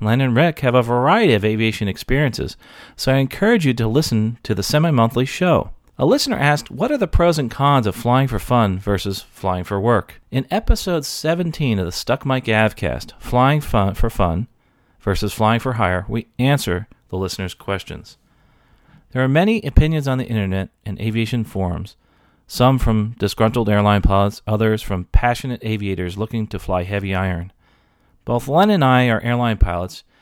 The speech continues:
and Rick and Victoria fly for pleasure. The group discussion about the contrast of flying for fun and flying for a living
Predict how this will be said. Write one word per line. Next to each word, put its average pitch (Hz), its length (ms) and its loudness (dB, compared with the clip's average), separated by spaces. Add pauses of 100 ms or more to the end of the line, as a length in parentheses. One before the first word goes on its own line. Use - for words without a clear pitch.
(200)
and 123 360 -4
Rick 175 200 -4
and 127 120 -8
Victoria 151 480 -6
fly 110 260 -2
for 113 140 -8
pleasure. 120 480 -2 (340)
The 113 100 -10
group 180 240 -2
discussion 139 520 -2
about 104 480 0
the 95 100 -10
contrast 127 540 0
of 92 80 -4
flying 110 300 2
for - 120 -10
fun 123 480 2 (400)
and 92 140 -6
flying 143 300 -2
for 98 440 -2 (100)
a 110 60 -4
living 110 460 0